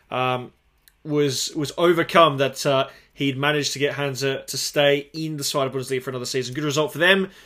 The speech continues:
Um, and also, it's been a, it's been a very good week for them as well. Hanno Behrens staying on for another season and Simon Rhein staying until twenty twenty-four. Good signings for them. They've both been very good for them.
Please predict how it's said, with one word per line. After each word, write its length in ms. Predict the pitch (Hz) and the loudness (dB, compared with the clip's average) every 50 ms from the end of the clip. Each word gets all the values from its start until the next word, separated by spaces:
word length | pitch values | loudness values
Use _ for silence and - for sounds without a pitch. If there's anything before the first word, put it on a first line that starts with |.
| - - - _ - | -20 -20 -20 _ 0
Um, 320 | 147 151 151 156 151 147 - _ - - - _ - | 2 2 4 2 0 -2 -8 _ -20 -20 -12 _ 0
and 160 | 185 190 214 | 2 4 4
also, 260 | 226 247 226 - 214 | 4 4 6 6 6
it's 240 | 214 - - 185 - | 6 6 2 0 2
been 200 | - 208 196 190 | 4 6 6 6
a, 100 | 180 180 - - | 4 2 -2 -6
it's 160 | - 180 151 | -6 -6 -2
been 160 | - - 175 156 | 0 0 2 2
a 60 | 147 | 0
very 360 | 131 127 151 165 180 180 165 | 0 2 4 6 6 6 4
good 280 | 139 165 165 143 - - | 4 0 -2 -2 -4 -6
week 240 | 143 165 165 160 | -4 -4 -4 -4
for 120 | - - 160 | -4 -6 -4
them 180 | 156 156 147 | -4 -2 -2
as 120 | 147 135 - | -4 -2 2
well. 280 | 180 185 196 190 190 - - - _ _ | 4 4 4 4 2 -2 -10 -20 _ _
Hanno 240 | - 156 156 156 147 | -4 0 2 2 2
Behrens 340 | 123 151 147 147 147 135 - | 4 4 4 4 2 0 0
staying 240 | - 156 147 143 139 | 0 2 2 2 0
on 80 | 139 | -4
for 140 | 127 - 147 | -4 -4 -4
another 220 | 135 139 131 131 | -2 -2 -2 -4
season 440 | 131 - 147 143 143 131 127 135 143 - | -4 -2 -2 -2 -2 -2 -4 -6 -6 -4
and 180 | - 143 147 139 | -4 -4 -4 -2
Simon 360 | - - - 151 143 147 147 | -4 -2 -2 0 0 -2 -2
Rhein 400 | 135 139 160 175 175 - - 214 - - - _ _ _ | 0 0 0 2 2 0 -2 -4 -10 -20 -20 _ _ _
staying 380 | - - - 143 139 135 135 | -6 -2 0 2 2 2 0
until 320 | - 135 127 - 143 139 135 | -4 -8 -6 -4 -4 -4 -4
twenty 360 | 135 - 147 139 135 - 135 | -4 -6 -6 -6 -6 -6 -8
twenty-four. 840 | 123 - - 131 123 - 123 120 - - - 139 135 135 135 131 135 - - - _ _ | -8 -8 -8 -8 -8 -10 -12 -12 -12 -4 0 2 2 2 0 -2 -6 -12 -20 -20 _ _
Good 140 | - 175 165 | -2 -2 0
signings 380 | - - 180 170 165 165 151 | 2 0 2 2 0 -2 -2
for 100 | - 165 | -2 -2
them. 160 | 151 156 151 139 | -2 -2 0 2
They've 180 | 147 143 139 | 0 0 2
both 220 | - 156 156 147 - | 2 0 0 0 0
been 140 | 147 135 | -4 -2
very 180 | 123 139 139 131 | 0 0 0 0
good 160 | 131 143 131 | 0 -4 -6
for 120 | - - 139 | -4 -4 -4
them. 280 | 131 135 131 127 127 | -2 -2 -4 -6 -10